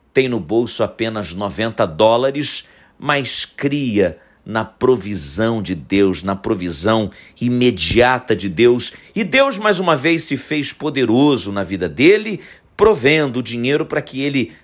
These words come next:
fosse para o Pará e ali desse início a esse ministério lindo e grandioso que é a Assembleia de Deus.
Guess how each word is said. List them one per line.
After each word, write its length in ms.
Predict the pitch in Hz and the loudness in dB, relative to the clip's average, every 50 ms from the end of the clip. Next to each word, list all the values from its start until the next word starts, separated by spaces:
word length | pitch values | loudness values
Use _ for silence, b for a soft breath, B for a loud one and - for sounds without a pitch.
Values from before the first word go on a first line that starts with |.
| B | B
fosse 840 | B - - - - 175 170 156 135 - - - - - - - - b b b b b b b _ _ | B -18 -16 -6 -2 0 2 2 2 0 -2 -4 -4 -6 -8 -10 -12 b b b b b b b _ _
para 320 | - 131 123 123 123 127 123 | 2 2 4 4 4 4 2
o 120 | 131 131 | 2 0
Pará 600 | 127 - - 156 143 139 110 101 104 113 113 113 | -4 -8 -6 -6 -4 0 2 4 4 4 4 2
e 120 | 117 135 139 | 2 2 0
ali 340 | 131 127 123 135 143 143 | 0 0 -2 -2 -2 -2
desse 400 | 131 110 131 131 127 - - - | -2 0 0 0 0 -4 -8 -10
início 580 | 127 117 117 127 135 127 - - - 135 120 b b b b b b | -8 -6 -6 -4 -4 -4 -6 -6 -8 -8 -10 b b b b b b
a 140 | - 117 120 | -6 -4 -2
esse 260 | 127 127 127 - 131 | -2 -2 -2 -6 -8
ministério 720 | 123 127 123 113 98 - - - - 143 139 135 131 127 | -8 -6 -6 -6 -6 -6 -8 -4 0 2 2 2 2 0
lindo 440 | 113 104 104 139 180 226 226 202 175 | -4 -4 -4 -2 -2 -2 0 0 -2
e 40 | 156 | -2
grandioso 800 | 135 143 139 143 117 95 110 123 143 151 151 - 104 104 101 B B B B B B - | 0 0 -2 -2 -4 -2 0 2 2 2 0 0 -2 -4 -6 B B B B B B -8
que 180 | - 143 131 | -4 0 4
é 40 | 120 | 4
a 60 | 113 | 4
Assembleia 460 | 107 - - 110 98 90 90 87 87 78 | 2 2 -2 -4 -2 2 4 4 4 4
de 120 | 78 82 | 2 -6
Deus. 580 | - 73 65 - - - - - - - - | -10 -10 -12 -12 -12 -14 -14 -12 -12 -14 -16